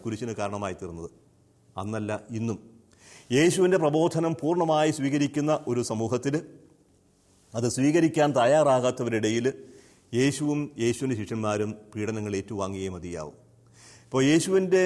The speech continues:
രാഷ്ട്രീയ പശ്ചാത്തലം വളരെ പ്രത്യേകമായ ഒന്നായിരുന്നു തീർച്ചയായിട്ടും, പക്ഷേ ആ രാഷ്ട്രീയ പശ്ചാത്തലം ഇന്നും നിലനിൽക്കുന്നുമുണ്ട്. യേശു എടുത്ത നിലപാട് വളരെ ശ്രദ്ധേയമാണ്. നമ്മൾ യേശുവിനെക്കുറിച്ച് പഠിക്കാൻ ശ്രമിക്കുമ്പോൾ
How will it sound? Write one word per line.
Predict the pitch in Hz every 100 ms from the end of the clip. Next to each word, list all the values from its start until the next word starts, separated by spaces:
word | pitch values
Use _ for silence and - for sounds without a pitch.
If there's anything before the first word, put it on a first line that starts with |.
| 185
രാഷ്ട്രീയ | 139 143 143 180 175
പശ്ചാത്തലം | 135 - 160 160 170 170 147
വളരെ | 120 135
പ്രത്യേകമായ | 143 135 165 160 160 151 151
ഒന്നായിരുന്നു | 147 135 139 143 156 147
തീർച്ചയായിട്ടും, | 123 123 123 113 117 135 -
പക്ഷേ | 127 113 147 120
ആ | 135
രാഷ്ട്രീയ | 139 123 - 143
പശ്ചാത്തലം | 117 - 110 120 120 - - _ 113
ഇന്നും | 120 131 127 -
നിലനിൽക്കുന്നുമുണ്ട്. | 107 110 113 110 104 82 80 - _ - -
യേശു | 127 147 175 202
എടുത്ത | 180 165 135
നിലപാട് | 135 139 143 147 147 -
വളരെ | 117 127 147
ശ്രദ്ധേയമാണ്. | 143 151 123 76 - _ _ -
നമ്മൾ | 120 139
യേശുവിനെക്കുറിച്ച് | 143 160 160 160 151 143
പഠിക്കാൻ | 127 127 147
ശ്രമിക്കുമ്പോൾ | 135 131 123 131 135